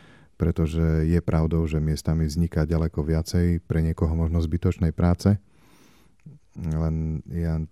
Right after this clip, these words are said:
jednoducho by som neprežil, keď s niečím nie som spokojný, tak proste musí to byť v poriadku, hej. A aj vplyvom týchto mojich, e, názorov a tejto mojej diagnózy s-,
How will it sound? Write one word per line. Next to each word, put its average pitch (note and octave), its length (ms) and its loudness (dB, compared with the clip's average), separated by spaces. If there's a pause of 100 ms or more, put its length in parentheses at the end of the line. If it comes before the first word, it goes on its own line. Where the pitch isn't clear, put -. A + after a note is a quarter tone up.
(600)
jednoducho F2 560 2
by E2 160 -2
som F2+ 160 2
neprežil, F2+ 480 4
keď D#2+ 240 -2
s F2+ 40 2
niečím F#2 280 4
nie F#2+ 120 4
som F#2+ 200 2
spokojný, F#2+ 480 2
tak E2+ 160 0
proste - 320 0
musí F2+ 240 2
to D2+ 80 -2
byť D2 160 -4
v - 80 -8
poriadku, D2 480 -2
hej. D2+ 160 -4 (800)
A E2 140 -2 (680)
aj G2+ 380 2
vplyvom G#2 500 4 (400)
týchto G2 640 2
mojich, F2+ 640 2
e, E2 260 2
názorov F#2 520 4 (100)
a F#2 100 2 (220)
tejto F2 320 -2
mojej E2+ 320 2
diagnózy F2 720 2 (560)
s-, - 240 -2